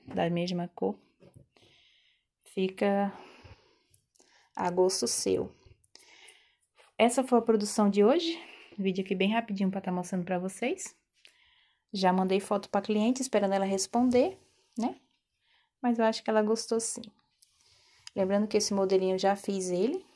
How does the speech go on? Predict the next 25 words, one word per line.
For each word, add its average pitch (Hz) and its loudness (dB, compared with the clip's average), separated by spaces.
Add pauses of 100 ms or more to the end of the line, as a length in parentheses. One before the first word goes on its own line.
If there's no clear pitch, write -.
(540)
Só 196 -4
que 190 -10
eu 196 -2
fiz 190 -4
ele 190 0
como 202 0
um 202 0
jogo 196 -2
de 226 -2
passadeira, 208 0
né? 190 -4
Dois 190 0
tapetes 196 -2
e 226 0 (180)
a - -2
passadeira. 202 -4 (760)
Se - -6
eu 196 2
não 196 2
me 208 4
engano, 196 0
já 196 0
foi 196 -2 (1400)
dois 226 4
jogo. 208 2